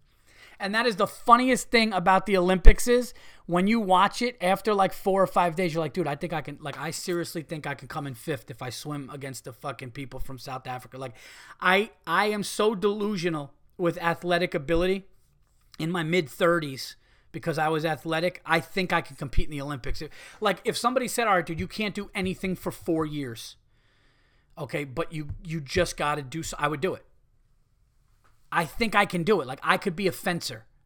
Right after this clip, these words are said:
If I, if I dedicated four years to fencing, I would fuck up some fencers.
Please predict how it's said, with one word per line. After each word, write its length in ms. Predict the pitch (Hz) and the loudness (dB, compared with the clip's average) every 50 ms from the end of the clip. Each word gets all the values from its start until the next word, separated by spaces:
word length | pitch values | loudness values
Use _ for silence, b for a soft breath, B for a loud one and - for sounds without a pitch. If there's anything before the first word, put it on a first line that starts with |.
| _ _ _ | _ _ _
If 120 | 170 139 | -2 2
I, 200 | 175 165 190 - - - | 4 4 4 2 -4 -10
if 140 | - 165 156 | -10 -8 0
I 140 | 170 190 190 | 0 0 0
dedicated 760 | 165 147 208 202 214 220 - - - 202 202 196 180 180 160 | 0 2 2 2 2 2 0 -2 -2 -2 0 0 0 -2 -4
four 320 | - - - 196 185 185 | -6 -6 -2 0 0 0
years 220 | 185 190 185 175 - | 2 2 0 0 0
to 100 | - 165 | -4 -8
fencing, 560 | - - 185 165 156 - - 156 139 127 117 b b b b b b b _ | -6 -4 -4 -4 -4 -6 -8 -10 -10 -10 -14 b b b b b b b _
I 100 | 143 151 | -6 -4
would 160 | 156 156 143 | -4 -4 -6
fuck 320 | - - - 165 147 - - | -10 -4 -2 -2 -2 0 -2
up 140 | 147 127 | -6 -8
some 160 | - - 143 120 | -8 -10 -12 -12
fencers. 480 | - - 135 131 117 - 117 - - | -10 -10 -10 -10 -10 -12 -16 -18 -16